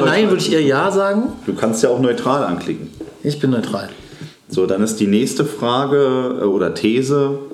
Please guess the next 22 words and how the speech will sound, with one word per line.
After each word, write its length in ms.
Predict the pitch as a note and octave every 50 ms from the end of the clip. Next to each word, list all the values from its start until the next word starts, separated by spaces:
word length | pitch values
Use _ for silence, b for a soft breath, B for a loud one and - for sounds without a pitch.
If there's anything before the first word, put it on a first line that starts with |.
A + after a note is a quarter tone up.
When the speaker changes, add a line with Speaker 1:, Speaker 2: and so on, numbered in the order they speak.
| - - -
Speaker 1:
ähm, 440 | A2+ A2 G#2 G2+ G2+ G2 F#2+ F#2 F2
bei 140 | F#2+ F2+ F2
Bundestagswahlen 920 | - A2 B2+ D#3+ D#3+ D#3+ - - C#3 C3 C3 - - A2 G#2+ A2 A#2+ B2 A2+
sollen 320 | G2 G2 G2 G#2 G#2 G2
Jugendliche 480 | G2 G#2+ A2 A2+ A2 A2 G#2 - A2+ -
ab 100 | - D#2+
sechzehn 540 | D#2+ F#2 F#2 - - - - G#2 F#2 E2+ D#2+
wählen 260 | F2+ F#2+ F#2+ F2+ D2+
dürfen. 400 | - D2 D2 - - - - D#2 - -
Speaker 2:
Nein. 360 | G#2 G#2+ G#2 G#2 G2 F2+ - B B B B B B B
Ich 80 | -
kann 120 | - - A#2+
ja 40 | A2+
genau 240 | B2+ B2 B2+ C#3
sagen, 220 | D3 C#3+ D3 C#3+ C3+
warum. 460 | B2+ A#2+ A#2 B2 B2+ C#3 C#3 C#3 C#3 B B B B B B B _
Es 180 | - A#2+ A#2 -
gibt 180 | - B2+ A#2 A#2
so 100 | C3 C3
viel 120 | C#3+ D3+
verstrahlte 460 | C3+ C#3 C#3 C3+ - A#2+ B2 B2 B2
sechzehnjährige. 560 | A#2 A#2+ A#2 - - - C3 B2 B2 A#2 A#2+